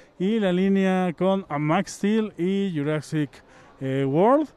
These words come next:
Y pues aquí está la línea mini de D C. También tenemos lo último de Max Steel.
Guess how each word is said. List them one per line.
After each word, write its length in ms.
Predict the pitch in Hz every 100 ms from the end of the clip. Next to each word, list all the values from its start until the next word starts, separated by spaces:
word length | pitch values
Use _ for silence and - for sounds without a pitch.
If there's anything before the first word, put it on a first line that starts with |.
| - - -
Y 200 | 175 226
pues 240 | 208 170
aquí 140 | 156 165
está 180 | - 190
la 100 | 175
línea 420 | 180 185 180 170
mini 360 | 170 185 185
de 260 | 170 175 175
D 140 | 156
C. 300 | 160 - 277 - _ _ _ _ _ - _
También 340 | - 147 160 165
tenemos 760 | 160 156 160 156 147 120 - 143
lo 280 | 147 147 156
último 500 | 175 180 170 160 151
de 320 | 143 139 131 -
Max 520 | 127 139 214 - -
Steel. 380 | 185 233 285